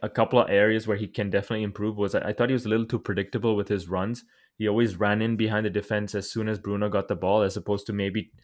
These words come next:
switching it up a little bit and keeping their, the defenders on their toes.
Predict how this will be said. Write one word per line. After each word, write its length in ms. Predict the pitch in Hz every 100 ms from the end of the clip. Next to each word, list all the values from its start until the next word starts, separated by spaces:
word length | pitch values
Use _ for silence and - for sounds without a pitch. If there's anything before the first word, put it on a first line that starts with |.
| _ _
switching 420 | - 135 135 135
it 80 | 113
up 180 | 120 120
a 40 |
little 180 | 123 120
bit 160 | 131 135
and 160 | 101
keeping 360 | - 113 120 117
their, 260 | 104 95 -
the 140 | 101
defenders 440 | 98 - 110 107 101
on 100 | 92
their 100 | 85
toes. 380 | 113 107 113